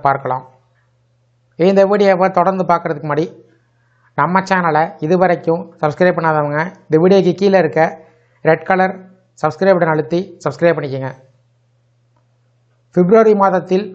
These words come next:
வங்கி சார்ந்து வேலைகளையும் செய்வதற்கு முன்பு விடுமுறை நாட்கள் பட்டியலை பார்ப்பது மிகவும் அவசியம். ஏனென்றால் பிப்ரவரி மாதத்தில் பண்டிகைகள்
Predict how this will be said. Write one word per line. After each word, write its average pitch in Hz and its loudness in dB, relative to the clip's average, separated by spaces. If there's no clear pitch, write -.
வங்கி 190 -2
சார்ந்து 175 0
வேலைகளையும் 165 2
செய்வதற்கு 170 2
முன்பு 147 0
விடுமுறை 196 2
நாட்கள் 165 -2
பட்டியலை 160 0
பார்ப்பது 156 0
மிகவும் 165 0
அவசியம். 151 -2
ஏனென்றால் 180 0
பிப்ரவரி 202 4
மாதத்தில் 180 0
பண்டிகைகள் 175 0